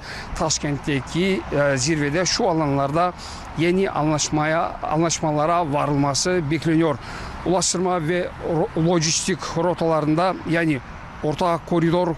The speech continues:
Kuzey-Güney hattı, Güney Kafkasya ve Karadeniz'e çıkışa yönelik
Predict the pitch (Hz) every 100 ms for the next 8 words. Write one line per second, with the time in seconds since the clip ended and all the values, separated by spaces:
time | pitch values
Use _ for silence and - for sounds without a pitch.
0 | - 151 180 160 156 156 139 120 113 139
1 | - 185 175 131 156 147 147 131 165 143
2 | 156 139 156 175 - - - - 135 175
3 | 175 165 139 147 185 180 - - 185 -
4 | - 185 175 - 160 160 160 180